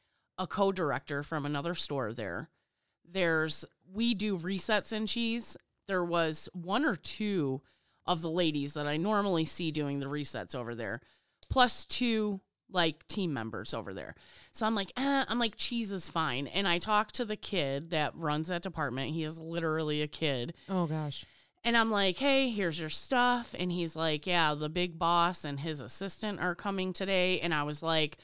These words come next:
Speaker 1: "Cool, well, let me make sure I get this rack priced correctly, 'cause that's wrong." I went into his cooler. It was, like, crazy in there.
Speaker 2: Oh,
Speaker 1: I
Speaker 2: no.
Speaker 1: fixed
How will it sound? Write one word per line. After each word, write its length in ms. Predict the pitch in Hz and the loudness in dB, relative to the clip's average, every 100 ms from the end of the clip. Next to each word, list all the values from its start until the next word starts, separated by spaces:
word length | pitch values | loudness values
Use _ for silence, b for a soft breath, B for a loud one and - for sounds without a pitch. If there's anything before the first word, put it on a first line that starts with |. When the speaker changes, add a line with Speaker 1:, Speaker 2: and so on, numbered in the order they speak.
| b b b - | b b b -12
Speaker 1:
"Cool, 460 | - 269 240 175 | -2 4 6 6
well, 180 | 165 170 | 4 2
let 180 | 175 180 | 4 2
me 100 | 220 | 2
make 180 | 220 208 | 0 0
sure 200 | - 220 | 0 2
I 80 | 196 | 2
get 320 | 196 175 185 | 2 -2 -2
this 240 | 180 175 165 | -2 -2 0
rack 420 | 160 151 - - | 2 2 -2 -10
priced 520 | - 175 147 151 - | -4 0 0 -2 -6
correctly, 720 | - 165 143 135 - 143 139 156 | -4 -2 0 -2 -6 -4 -2 -2
'cause 260 | - 156 | -4 -6
that's 360 | 165 196 - - | 0 0 0 -4
wrong." 600 | 165 151 143 139 143 170 B B B B | -2 0 2 2 0 -2 B B B B
I 120 | 165 | 2
went 160 | 175 | 2
into 140 | 190 214 | 0 -2
his 140 | 202 | -2
cooler. 480 | - 202 185 151 143 | -6 -4 -2 0 -2
It 180 | 135 139 | -2 -4
was, 200 | 151 160 | -4 -4
like, 360 | 170 156 143 - | -2 -2 -2 -8
crazy 760 | - - 175 156 147 143 139 123 | -20 -12 -6 -4 -4 -6 -6 -4
in 140 | 127 | -4
there. 180 | 127 123 | -4 2
Speaker 2:
Oh, 180 | 208 180 | 4 4
Speaker 1:
I 120 | 160 | 4
Speaker 2:
no. 180 | 156 147 | 4 2
Speaker 1:
fixed 400 | 139 151 - | 0 -2 -4